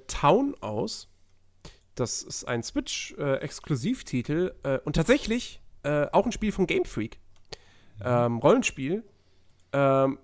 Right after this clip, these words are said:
Speaker 1: und jetzt, wo ich drüber na-, drüber nachdenke, wahrscheinlich wird Pokémon in der gleichen Engine entwickelt sein. Dann wär's keine Breath of the Wild Optik, aber es wär jetzt auch nicht Let's Go mäßig. Ähm, also irgendwie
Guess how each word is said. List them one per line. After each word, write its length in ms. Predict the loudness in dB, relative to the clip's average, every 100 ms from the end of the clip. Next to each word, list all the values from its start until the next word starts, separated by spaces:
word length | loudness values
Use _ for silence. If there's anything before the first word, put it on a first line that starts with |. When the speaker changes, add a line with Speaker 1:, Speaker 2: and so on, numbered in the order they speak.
| _
Speaker 1:
und 160 | -2 -2 -8 -20 -20 -20 -20 4
jetzt, 220 | 4 6
wo 60 |
ich 80 | 4
drüber 200 | 4 2
na-, 220 | 4 2 0
drüber 240 | 0 6
nachdenke, 680 | 10 10 8 0 -2 -2 -4 -4 -16 -20 -20 -20 -20 -20 -20 -20 -20 0
wahrscheinlich 380 | 4 8 6 6
wird 280 | 0 2 2
Pokémon 300 | 4 4 6
in 80 |
der 100 | 4
gleichen 320 | 6 2 2 2
Engine 340 | 2 2 -2
entwickelt 400 | -2 -2 -4 0
sein. 380 | 2 2 0 -6 -18 -20 -20 -20 -20 -20 -20 -20 -20 -20 -20 -20 -10 0
Dann 240 | 2 0 4
wär's 280 | 4 6
keine 300 | 4 6 6
Breath 260 | 6 2 2
of 100 | -4 0
the 80 |
Wild 360 | 6 6 6 4
Optik, 440 | -4 -2 -6 -6 -18 -20 -20 _ _ -20 4
aber 200 | 6 6
es 160 | 6
wär 80 | 6
jetzt 180 | 6 4
auch 100 | 2
nicht 420 | 4 4 0 -14 -20 -20 4
Let's 200 | 4 10
Go 220 | 10 10
mäßig. 520 | 6 -2 -6 -14 -14 -20 -20 -20 -6
Ähm, 680 | 2 6 8 6 4 2 -4 -10 -4
also 220 | 4 6
irgendwie 540 | 8 6 6 0 -2